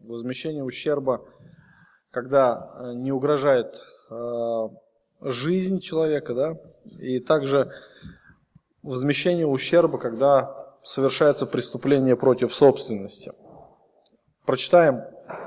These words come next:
э, двадцать восьмого стиха, двадцать первую главу. «А если вол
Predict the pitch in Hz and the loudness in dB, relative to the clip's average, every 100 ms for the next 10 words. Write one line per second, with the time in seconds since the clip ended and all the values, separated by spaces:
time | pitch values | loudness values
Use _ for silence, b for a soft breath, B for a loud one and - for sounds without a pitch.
0 | B B B B - - 123 120 120 113 | B B B B -12 -2 2 2 2 -2
1 | B B B B B B B B B B | B B B B B B B B B B
2 | _ - 127 143 143 - - 143 160 143 | _ -18 0 4 4 0 -2 -2 0 -2
3 | 127 - - 160 127 127 120 - 135 123 | -2 -6 -2 -2 0 -2 -2 -2 -2 0
4 | 117 120 123 98 - _ _ _ _ _ | -2 -2 -4 -6 -12 _ _ _ _ _
5 | _ _ _ _ _ B B B B B | _ _ _ _ _ B B B B B
6 | B 127 123 127 202 208 202 165 170 185 | B 0 0 2 0 2 2 4 6 8
7 | 185 180 - - | 6 2 -12 -16